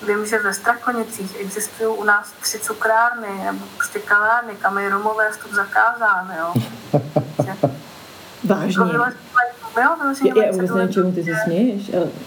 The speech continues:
Speaker 2: Je, jako, určitě mi to na jednu stranu vtipně, na druhou stranu si říkám, co tam musí dělat, že jim zakážou vstup. Je to asi taky
Speaker 1: No,
Speaker 2: nebude.
Speaker 1: no, ve Strakonicích byla taková kauza, že, eh, se porvali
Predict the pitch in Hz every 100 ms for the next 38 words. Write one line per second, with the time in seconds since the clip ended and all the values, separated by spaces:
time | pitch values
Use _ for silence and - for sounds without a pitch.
0 | - 107 117 113 123 131 127 110 104 120
1 | 113 117 127 120 117 117 120 123 - 113
2 | 120 120 123 123 120 120 117 120 120 120
3 | 123 117 123 113 113 113 113 120 120 117
4 | 113 117 117 - 139 139 - - - -
5 | - - - 120 113 107 131 117 - 139
6 | 120 698 740 - - - - - - -
7 | - 220 - 240 247 247 233 233 233 233
8 | 233 240 240 220 208 202 220 214 208 208
9 | 202 202 - - - 196 196 208 220 202
10 | 202 220